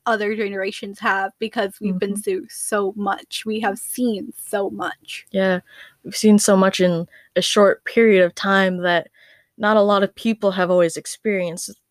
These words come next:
Speaker 2: though you could probably look back at, like, the, t-, um, women's suffrage movements
Speaker 1: Mm-hmm.
Speaker 2: and see a lot of change happening, but, like, especially now, it's so dramatic. It's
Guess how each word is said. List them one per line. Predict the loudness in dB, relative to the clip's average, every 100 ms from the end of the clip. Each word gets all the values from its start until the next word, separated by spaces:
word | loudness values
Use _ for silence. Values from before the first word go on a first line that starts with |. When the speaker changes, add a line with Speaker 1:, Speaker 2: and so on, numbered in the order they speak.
| _
Speaker 2:
though | -2 2 2 -2 _ -20 _ _
you | -14
could | -12
probably | -10 -2 2 2 2
look | 2 2
back | 0 0 0
at, | -2 -2
like, | -6 -6 _ _ _ -6
the, | -4 -4 _ -12
t-, | -4
um, | 0 0 0 -4 -2
women's | 2 2 2 -4
suffrage | -4 -4 -2 -4 -4
movements | -4 -2 0 0 -4 -4 -10 -12
Speaker 1:
Mm-hmm. | -18 -20 _ -8
Speaker 2:
and | -4 -4
see | -4 -2
a | 0
lot | 2 0
of | -2
change | -2 0 0 -2
happening, | -4 -6 -6 -10 -8
but, | -8 -6
like, | -6 -8
especially | -12 -4 -4 -2 -2 -2
now, | -2 -2 0 0
it's | -4 -6
so | -8 -2 -2 -4 -20 _ _ _
dramatic. | -2 0 2 2 2 0
It's | -6 -8